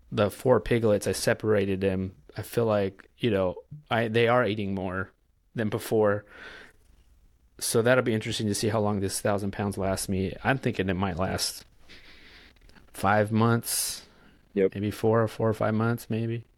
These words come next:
Speaker 2: 'Cause what do you have, four piglets and then the two breeders?
Speaker 1: Yep. And then they might have piglets in, uh, March.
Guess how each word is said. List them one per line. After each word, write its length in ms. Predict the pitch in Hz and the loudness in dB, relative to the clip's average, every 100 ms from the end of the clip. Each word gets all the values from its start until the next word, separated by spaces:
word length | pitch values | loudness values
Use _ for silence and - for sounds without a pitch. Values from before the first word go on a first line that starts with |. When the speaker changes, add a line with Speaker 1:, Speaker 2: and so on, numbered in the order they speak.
| _ | _
Speaker 2:
'Cause 160 | - 110 | -2 2
what 100 | 113 | 4
do 60 | |
you 80 | 107 | 4
have, 140 | 101 92 | 2 0
four 280 | - 110 | 2 2
piglets 600 | 104 113 110 120 - - - _ _ _ - | 4 0 4 2 2 -14 -20 _ _ _ -2
and 80 | |
then 100 | 190 - | 0 0
the 60 | |
two 340 | 185 196 190 - _ - _ _ _ - | -2 -2 -2 -2 _ -20 _ _ _ -8
breeders? 360 | - 101 110 117 _ _ - - - | 0 2 2 0 _ _ -20 -20 -10
Speaker 1:
Yep. 60 | - | -2
And 80 | 120 | 2
then 100 | 117 | 4
they 80 | 117 | 4
might 180 | 113 104 | 4 4
have 180 | 113 - 113 101 _ - | 2 0 -6 -6 _ -2
piglets 420 | 113 117 107 - | 0 2 0 0
in, 160 | 107 | -2
uh, 160 | 104 101 | 0 -2
March. 580 | 101 113 120 - - | 0 2 0 -2 -10